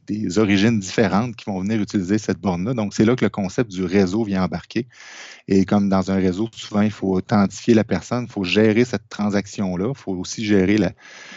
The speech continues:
la transaction monétaire s'il y a un frais qui est associé. Donc là, le, le, le membre avec sa carte, euh, va venir s'authentifier. En arrière de tout ça, ben, il y a une, il y a une télécommunication qui vient parler, euh, au système central, s'assurer que le,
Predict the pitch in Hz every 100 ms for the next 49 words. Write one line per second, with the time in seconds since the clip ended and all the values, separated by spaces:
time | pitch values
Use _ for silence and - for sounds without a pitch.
0 | - - 90 - 107 95 - 110 101 98
1 | 90 104 113 - 104 92 85 - 98 101
2 | 98 87 - 80 - 120 92 - 110 98
3 | 90 85 90 90 95 98 101 120 110 92
4 | 92 - 90 - 98 101 - - 98 85
5 | 82 80 82 - - _ - - - 95
6 | 92 95 101 104 - 104 - - 104 131
7 | - - - - - 107 113 107 113 113
8 | 95 - 120 101 92 107 113 - 131 123
9 | 120 120 135 135 139 120 117 120 107 -
10 | 107 - - 92 104 110 101 95 95 104
11 | 104 90 90 - 98 90 - - 107 -
12 | 101 95 101 107 101 - 98 101 92 87
13 | 82